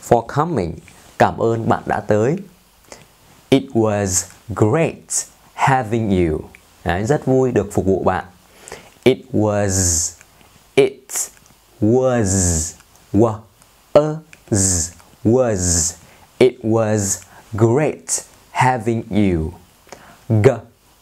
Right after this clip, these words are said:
r, a, t, great. It was great having you. Thật tuyệt vời khi phục vụ bạn. See you soon. Hẹn gặp lại sớm nhé. See you soon.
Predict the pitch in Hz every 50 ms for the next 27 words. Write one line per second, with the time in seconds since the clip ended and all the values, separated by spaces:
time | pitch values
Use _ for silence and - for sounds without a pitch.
0 | _ _ - 104 95 92 101 123 113 92 - - _ _ _ _ _ _ _ _
1 | _ _ _ - - 135 139 143 143 143 143 143 139 139 135 127 120 113 104 98
2 | 90 85 87 87 - - - _ _ - - - - - _ _ _ _ - -
3 | - - - 113 110 101 117 110 107 101 101 101 120 123 123 107 90 82 85 -
4 | - - - - - - - _ _ - - - - - - 127 127 123 123 120
5 | 117 110 104 90 90 - - - 110 104 107 139 165 - - - - - - -
6 | - - - - - - - - 185 208 208 170 165 143 127 110 92 78 71 -
7 | - - - - - _ _ _ _ _ - _ - - _ - - 107 - -
8 | - 120 110 98 82 90 104 101 101 98 98 101 - - - - 113 107 - 95
9 | 85 101 92 - - 90 80 - - _ _ _ _ _ _ _ _ _ _ -
10 | - - - - - - - - - - - - - - 151 151 143 123 120 117
11 | - - 208 208 220 214 190 185 196 202 202 202 202 - - - - - - -
12 | - - - - 113 - - - 101 92 98 90 - - - - 107 104 123 147
13 | 165 175 185 190 190 - - - _ _ _ - - - - - - - - 175
14 | 175 165 151 131 123 120 120 - - 233 233 240 226 214 190 190 196 202